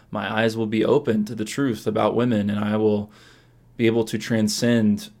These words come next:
all these other losers?" So it, it automatically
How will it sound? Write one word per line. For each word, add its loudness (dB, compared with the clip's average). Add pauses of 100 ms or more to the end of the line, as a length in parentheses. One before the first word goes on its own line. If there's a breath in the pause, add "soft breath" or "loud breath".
(440)
all 0
these 0
other 2
losers?" -10
So 6
it, 4
it -2
automatically 4